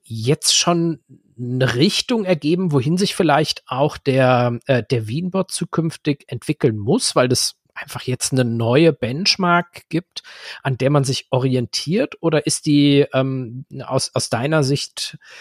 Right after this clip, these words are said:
ähm, so wenig vergleichbar mit dem, mit dem Wienbot, dass es zwar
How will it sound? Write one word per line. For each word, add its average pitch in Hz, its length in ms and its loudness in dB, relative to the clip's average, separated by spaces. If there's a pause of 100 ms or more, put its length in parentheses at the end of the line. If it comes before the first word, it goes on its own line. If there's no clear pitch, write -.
(260)
ähm, 127 640 0
so 127 460 -4
wenig 143 260 2
vergleichbar 139 720 0
mit 139 200 0
dem, 131 180 -2
mit 127 160 -4
dem 127 180 0
Wienbot, 151 480 2
dass 123 120 0
es 131 120 -2
zwar 123 180 0